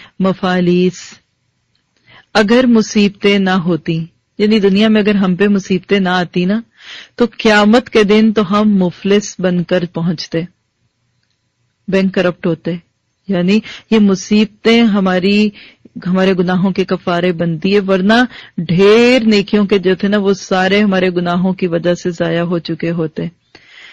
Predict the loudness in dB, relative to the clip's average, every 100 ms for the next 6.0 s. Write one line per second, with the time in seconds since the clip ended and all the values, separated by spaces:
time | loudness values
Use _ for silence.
0 | -20 _ -2 -2 -2 -2 -2 -2 0 0
1 | 0 0 0 0 0 -2 -2 -4 -2 0
2 | 0 -4 _ _ _ _ _ _ _ _
3 | -6 0 0 2 0 2 0 0 0 2
4 | 2 -2 -2 0 0 2 -2 0 -2 2
5 | 2 0 -4 -6 -4 0 0 0 -4